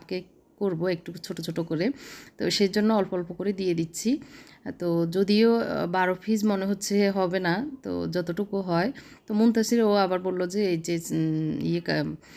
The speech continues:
চিপসগুলো একটু উপরে দিই, দেখতে সুন্দর লাগবে। আমি নিষেধ করলাম, তারপরেও ও দিচ্ছিল। তো দিচ্ছে, এর জন্য আর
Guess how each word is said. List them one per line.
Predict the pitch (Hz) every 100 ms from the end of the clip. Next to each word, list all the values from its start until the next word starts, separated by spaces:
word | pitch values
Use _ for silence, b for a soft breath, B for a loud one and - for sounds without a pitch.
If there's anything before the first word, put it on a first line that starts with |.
| B B
চিপসগুলো | - 185 170 175 202
একটু | 208 208 214
উপরে | 202 180
দিই, | 180 240
দেখতে | 190 170
সুন্দর | 170 185 170 156
লাগবে। | 156 165 165
আমি | 185 233
নিষেধ | 220 226 214
করলাম, | 185 175 175 202
তারপরেও | 175 165 160 175 175
ও | 170
দিচ্ছিল। | 160 156 - 165 196 B B B B _
তো | 185 165 160
দিচ্ছে, | 170 175 170 - 196 185
এর |
জন্য | 170 170 165
আর | 165